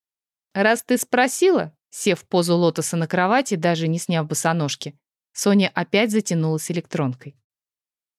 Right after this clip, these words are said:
«Вы с Элисом типа друзья же?» «Не типа». «Не типа».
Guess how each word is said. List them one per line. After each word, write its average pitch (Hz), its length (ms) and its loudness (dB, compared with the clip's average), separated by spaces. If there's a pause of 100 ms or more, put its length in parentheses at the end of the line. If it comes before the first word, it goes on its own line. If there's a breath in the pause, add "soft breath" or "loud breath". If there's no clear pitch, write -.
(220)
«Вы 247 600 2 (540)
с - 140 -2
Элисом 214 580 2
типа 202 480 2
друзья 202 520 2
же?» 196 200 -8 (960)
«Не 208 160 4
типа». - 460 -8 (680)
«Не 247 220 4
типа». 156 520 -6